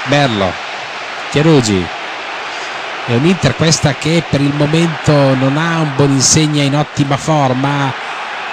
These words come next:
e qualora dovessero arrivare i gol di Bonimba, francamente sarà dura. Attenzione, libera la difesa Gigliata, Esposito. Sarà dura poi fermare quest'Inter.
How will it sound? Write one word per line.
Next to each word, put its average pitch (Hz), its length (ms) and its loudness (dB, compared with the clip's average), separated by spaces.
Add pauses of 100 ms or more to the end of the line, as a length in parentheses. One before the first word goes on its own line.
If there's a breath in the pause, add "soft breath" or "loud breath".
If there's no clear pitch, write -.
(200)
e 151 280 0
qualora 165 400 4
dovessero 143 680 4
arrivare 139 480 2
i 147 60 2
gol 151 180 2
di 139 180 2
Bonimba, 131 440 2
francamente 135 1500 0 (640)
sarà 131 340 0
dura. 143 300 4 (300)
Attenzione, 135 1200 4 (300)
libera 151 380 2
la 131 200 0
difesa 139 480 2
Gigliata, 139 480 0
Esposito. 120 640 2 (640)
Sarà 147 240 2
dura 156 240 6
poi 151 240 2
fermare 143 520 0
quest'Inter. 127 640 2